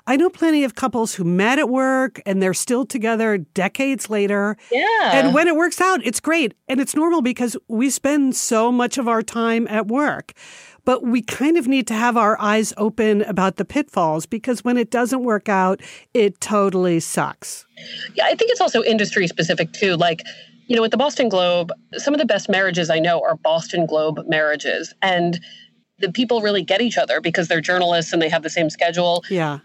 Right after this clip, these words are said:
Speaker 2: And sometimes it's not that big of a deal because you might be in an industry where you're not in an office every day or you change companies every few years. I think the tough thing about the Globe, at least then, was that people stayed here for decades at a time,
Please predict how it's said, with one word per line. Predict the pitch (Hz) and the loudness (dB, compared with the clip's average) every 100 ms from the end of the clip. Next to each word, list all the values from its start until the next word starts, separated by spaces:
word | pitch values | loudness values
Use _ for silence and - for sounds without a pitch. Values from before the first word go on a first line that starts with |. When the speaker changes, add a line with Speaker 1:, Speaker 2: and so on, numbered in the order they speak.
| - | -2
Speaker 2:
And | 240 233 - - | 0 -2 -6 -4
sometimes | 339 359 339 | -2 0 0
it's | 247 226 | 0 0
not | 220 208 | 0 0
that | 202 | 0
big | 214 202 | 0 -2
of | 180 | -4
a | |
deal | 165 220 233 202 | -6 -2 0 0
because | 180 170 185 175 170 - | -2 -4 -2 -2 -4 -6
you | 226 | -4
might | 220 214 | -2 -2
be | 214 | -2
in | 196 | 0
an | 190 | 0
industry | 247 247 233 - 180 | 0 0 -2 -2 -2
where | 170 170 170 170 170 165 - _ - | 0 2 2 2 0 -4 -14 _ -4
you're | 190 | 0
not | 180 180 196 | 0 0 0
in | |
an | 180 185 | 0 2
office | 240 254 202 175 | 0 0 -2 0
every | 165 160 | 0 0
day | 151 156 160 160 - | 0 0 2 0 0
or | 185 180 175 175 | 0 2 0 0
you | 190 180 | -2 -4
change | - 202 185 185 - | -4 -6 -4 -6 -4
companies | - 294 226 170 165 | -2 0 2 2 2
every | 160 170 | 0 0
few | - 165 | -2 -4
years. | 156 156 139 131 165 - - - | -2 0 0 0 -2 -8 -8 -2
I | |
think | 233 269 | 0 0
the | 247 | -2
tough | - 320 | 0 -2
thing | - 196 | 0 0
about | 180 170 | 2 0
the | 160 | 0
Globe, | 160 185 202 175 160 - | 0 2 2 0 0 0
at | - | 0
least | 190 175 - 196 | -2 -2 -4 -2
then, | 226 247 | 0 2
was | 170 160 | 0 0
that | 165 - | -2 -4
people | 220 233 226 | -4 -4 -4
stayed | 226 202 | -2 -2
here | 190 190 | 0 -2
for | 180 | 0
decades | 180 175 170 175 165 | 0 0 0 -2 0
at | 160 | -2
a | |
time, | 151 254 330 208 302 | -2 -2 0 0 0